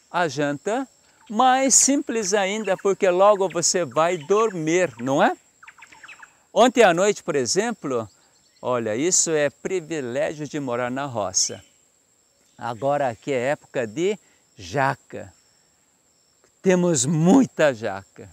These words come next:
Minha esposa preparou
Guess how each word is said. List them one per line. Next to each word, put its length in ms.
Minha 280
esposa 840
preparou 1120